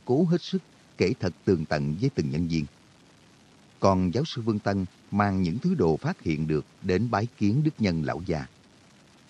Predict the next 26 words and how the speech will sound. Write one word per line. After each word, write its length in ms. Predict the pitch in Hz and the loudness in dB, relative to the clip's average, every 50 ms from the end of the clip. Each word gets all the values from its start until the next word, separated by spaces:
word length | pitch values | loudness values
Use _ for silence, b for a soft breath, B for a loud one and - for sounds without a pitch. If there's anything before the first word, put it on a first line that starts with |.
| - - - - - | -20 -20 -20 -6 -2
Đức 120 | 147 165 147 | -2 0 2
Nhân 180 | 143 135 117 | 2 2 2
Lão 120 | 92 82 104 | 2 0 0
Gia 360 | 110 113 104 101 95 92 90 - - | 0 0 0 0 0 -2 -4 -4 -6
đang 120 | - 92 82 76 | -6 -6 -6 -6
rất 160 | - 156 - | -6 -6 -4
bận, 240 | - 69 65 64 65 - - - - - - | -4 -6 -4 -6 -8 -10 -12 -18 -20 -10 -4
phải 160 | - 87 82 - | -2 -2 -2 0
sờ 240 | - - 104 85 | 0 0 0 0
đầu 300 | 82 78 82 80 78 78 - | 0 0 0 0 0 0 0
ban 160 | 131 139 131 | -2 -2 0
phúc 200 | 120 - 180 170 - | 0 0 -2 -2 -2
cho 60 | - | -2
những 240 | 120 104 87 117 139 | -2 -2 0 0 0
người 180 | 104 87 82 76 | 2 2 0 0
sùng 240 | - - 87 76 65 - | 0 -2 -2 -4 -4 -4
tín 240 | - 95 117 170 208 - - - - - | -2 0 2 0 0 -2 -6 -14 -16 -8
vượt 280 | 80 80 85 80 73 - - | -2 0 0 0 0 -2 -4
đường 160 | 92 78 60 | -6 -6 -6
xa 260 | - - 87 82 80 - | -6 -6 -4 -4 -4 -2
tới 120 | - 101 101 | -4 -4 -4
đây. 180 | - 78 69 - - _ _ _ - - - - - - _ | -4 -6 -8 -10 -14 _ _ _ -20 -20 -20 -20 -20 -10 _
Còn 380 | - 98 92 87 85 82 80 78 - | 4 4 4 4 4 2 -2 -2 -4
phải 120 | - 92 107 | -4 -4 -2
giảng 260 | 117 95 76 76 101 | 0 -2 -2 -2 -4
Phật 200 | 123 - 76 - | -4 -6 -6 -8